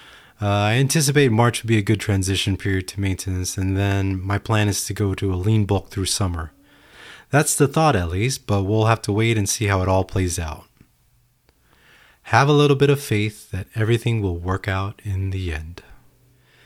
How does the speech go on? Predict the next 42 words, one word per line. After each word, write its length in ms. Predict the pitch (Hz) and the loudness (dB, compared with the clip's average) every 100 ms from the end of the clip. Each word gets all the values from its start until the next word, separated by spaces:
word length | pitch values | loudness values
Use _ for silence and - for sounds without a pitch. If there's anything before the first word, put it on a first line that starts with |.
| _ _ _ | _ _ _
Faith 360 | - 151 175 | 0 0 0
is 140 | 139 123 | -2 -2
an 100 | 120 | 0
interesting 560 | 123 117 117 - 110 | 0 -2 -2 -4 -4
concept, 640 | 98 92 87 - 90 85 - | -4 -4 -4 -6 -8 -10 -10
and 100 | 90 | -6
sometimes 600 | - 156 147 135 131 113 | 0 0 2 0 0 -2
it 140 | 107 | -8
can 280 | - 117 117 | -4 -2 0
be 140 | 107 104 | 0 0
misconstrued. 1200 | 98 98 - - 92 - - 92 82 85 92 - - _ _ _ _ _ _ - | -2 -4 -6 -4 -4 -4 -8 -8 -8 -10 -14 -20 -20 _ _ _ _ _ _ -4
To 140 | 104 | 0
have 280 | 95 147 156 | 4 4 2
faith 440 | 117 104 110 - | 2 2 0 -6
is 180 | 95 90 | -8 -6
to 120 | - | -4
have 280 | 90 101 92 | -4 -4 -6
hope 420 | - 151 127 - - | 0 2 2 0 -12
that 320 | 123 104 - | -4 -4 -2
everything 460 | 107 101 - 98 92 | -2 -2 -2 -2 -2
will 100 | 90 | -2
be 180 | 95 | -2
okay. 560 | 87 85 - 85 82 76 _ _ _ _ _ _ _ _ _ _ _ | -2 -6 -10 -10 -12 -18 _ _ _ _ _ _ _ _ _ _ _
It 140 | 101 107 | 0 2
opens 400 | 139 160 151 - | 2 0 -2 -2
the 80 | |
space 320 | 147 - 123 - | -2 0 0 2
for 160 | 117 | 0
vulnerability 960 | 98 98 98 101 95 87 87 101 127 120 | 2 2 2 2 0 -2 -2 -2 -2 -2
and 160 | 104 98 | -2 0
the 140 | 98 | 2
idea 340 | 101 117 117 | 0 2 2
that 300 | 107 98 87 | 4 2 0
hope 340 | - 120 - - | 0 0 -2 -2
will 120 | 107 | 0
get 280 | 110 107 - | 2 0 -2
you 60 | 101 | -4
through 240 | 101 98 | 0 0
whatever 400 | 98 101 107 104 | 2 2 2 2
you're 120 | 95 | 0
going 320 | 92 92 90 | 0 -2 -2
through. 380 | 85 95 82 78 | -4 -6 -6 -10